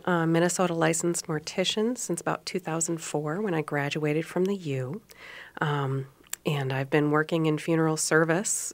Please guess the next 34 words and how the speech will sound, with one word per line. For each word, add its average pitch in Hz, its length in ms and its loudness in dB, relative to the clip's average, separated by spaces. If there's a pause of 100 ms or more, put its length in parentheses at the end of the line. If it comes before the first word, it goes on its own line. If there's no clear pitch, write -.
uh, 139 440 -4
in 160 120 2
the 147 100 0
broadest 143 800 -2
sense 147 520 -2
ever 147 220 -2
since. - 380 -4 (540)
Um, 135 460 -4
in 165 100 2
two 202 140 -2
thousand 175 320 2
nine, 160 300 0
I 160 80 0
started, 147 680 -4
uh, 143 260 -6
I 156 60 -6
t-, - 160 -8
accepted 156 480 -4
a 139 80 -10
teaching 202 400 0
position 180 560 0
at 156 160 -2
the 151 120 -2
U 151 180 0
of 143 100 -4
M, 165 400 0 (400)
uh, 139 240 -2
teaching 180 300 0
in 175 80 2
the 175 80 -2
program 170 400 0
of 160 80 0
mortuary 160 480 -2
science, 156 640 -4